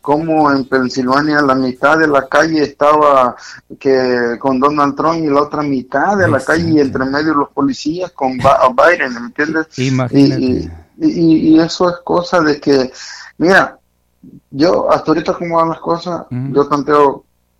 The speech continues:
Speaker 1: que va a ganar Biden, pero
Speaker 2: Ujú.
Speaker 1: el problema está así,
Speaker 2: Sí.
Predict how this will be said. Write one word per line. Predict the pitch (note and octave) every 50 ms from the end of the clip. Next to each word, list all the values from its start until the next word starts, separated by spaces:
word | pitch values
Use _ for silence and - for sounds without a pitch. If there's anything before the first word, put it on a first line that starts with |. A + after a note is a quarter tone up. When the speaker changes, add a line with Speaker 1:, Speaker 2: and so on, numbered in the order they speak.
| _ _
Speaker 1:
que | - C3+ A#2+ A#2+ A2+
va | A2+ B2 B2+
a | C3
ganar | B2+ B2+ B2+ B2 B2+ B2+ B2
Biden, | C3 D3 D3+ D3+ C#3+ B2 - A2+ -
pero | - C#3+ E3+ F3+ E3+ C3+ A#2+
Speaker 2:
Ujú. | A2+ A#2+ A#2+
Speaker 1:
el | A#2
problema | - B2 A#2+ B2+ C#3+ D3 C#3+
está | C#3 - - C#3+
así, | C3+ - D#3+ E3+ C#3+ A#2 - _ _ -
Speaker 2:
Sí. | - B2+ A2+